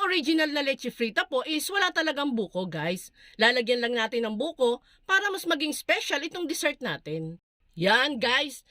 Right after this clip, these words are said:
napino na natin itong mga buko at proceed na tayo sa paggawa ng milk mixture. Sa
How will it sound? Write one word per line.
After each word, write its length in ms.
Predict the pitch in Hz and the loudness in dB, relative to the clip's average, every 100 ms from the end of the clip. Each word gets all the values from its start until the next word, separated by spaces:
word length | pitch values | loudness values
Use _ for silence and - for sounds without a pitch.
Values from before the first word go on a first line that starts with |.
| - | -12
napino 400 | - 381 392 349 | -2 0 2 2
na 160 | 339 320 | 2 4
natin 320 | 339 392 311 | 2 2 -2
itong 240 | 320 381 349 | -4 -4 0
mga 240 | 349 339 | 2 2
buko 560 | 226 190 - 196 226 - _ - 415 | 0 -4 -2 -2 -2 -4 _ 2 4
at 160 | 403 | 4
proceed 320 | 349 359 294 294 | -4 -4 0 0
na 80 | |
tayo 320 | 320 381 320 254 | 2 2 0 -2
sa 80 | |
paggawa 480 | 269 269 294 359 262 | -2 0 0 2 0
ng 160 | 269 277 | 0 0
milk 160 | 277 254 | 0 -2
mixture. 640 | 233 - - 190 98 - - _ _ _ - | -6 -6 -8 -6 -4 -6 -12 _ _ _ -6
Sa 160 | - | 2